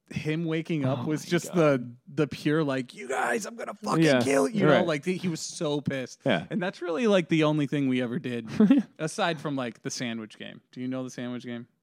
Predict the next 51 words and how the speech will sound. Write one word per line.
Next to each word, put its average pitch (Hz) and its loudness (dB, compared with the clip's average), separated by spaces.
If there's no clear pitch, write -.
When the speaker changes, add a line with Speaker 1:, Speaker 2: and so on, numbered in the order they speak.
Speaker 2:
Yes, 92 0
remind 90 0
me. 82 -4
Speaker 1:
Like, 123 -10
is 120 -8
that 123 -2
a 117 -6
sandwich? 117 -4
This - -12
is 113 -10
not 117 -2
a 113 -6
sandwich. 113 -6
If 120 -8
you 117 -4
don't 120 -4
respond 113 -6
with, 113 -6
"This 117 -6
is 113 -10
not 110 -2
a 110 -6
sandwich," 120 -4
Speaker 2:
You 104 2
just 92 -6
Speaker 1:
you 127 -4
Speaker 2:
punch 113 6
Speaker 1:
fucking 95 -4
Speaker 2:
it. - -2
Speaker 1:
punch - 0
Speaker 2:
Right, 104 6
Speaker 1:
it. 101 2
Speaker 2:
yeah, 107 4
yeah. - 0
Oh, 131 6
yeah, 123 8
we 113 6
would 98 2
do 90 -2
that. 82 -2
Speaker 1:
Yeah. - -16
Speaker 2:
Oh, 107 6
my 85 4
God, 85 2
that 87 2
reminds 90 2
me 85 0
of, 71 0
like, 82 4
Speaker 1:
Worst - -4
game. - -16